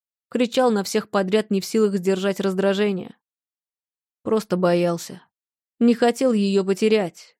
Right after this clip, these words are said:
но и повлиять на выздоровление не мог. Чувствовал беспомощность, корил себя за ошибки и снова ждал. Я определился с выбором, и он никому не понравится. Решил во что бы то ни стало добиться расположения Лисаи,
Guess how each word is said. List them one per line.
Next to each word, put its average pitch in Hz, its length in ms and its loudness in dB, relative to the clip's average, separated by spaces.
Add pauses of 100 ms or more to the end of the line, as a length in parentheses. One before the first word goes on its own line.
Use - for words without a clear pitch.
но 208 160 4
и 202 60 4
повлиять 208 540 2
на 196 100 0
выздоровление 190 640 2
не 180 100 -2
мог. 180 460 -6 (560)
Чувствовал 196 480 -2
беспомощность, - 960 -4 (220)
корил 214 320 4
себя 202 240 0
за 196 120 0
ошибки 214 440 -6
и 214 160 -4
снова 180 400 -4
ждал. 175 480 -6 (880)
Я 247 160 4
определился 220 560 0
с - 80 -6
выбором, 185 480 0 (520)
и 214 120 2
он 202 220 4
никому 196 360 2
не 190 100 0
понравится. 170 760 -2 (720)
Решил 247 340 0
во 226 100 2
что 226 140 -4
бы 214 120 0
то 220 80 2
ни 208 100 2
стало 220 320 -2
добиться 190 460 -2
расположения 185 680 -2
Лисаи, 185 640 -4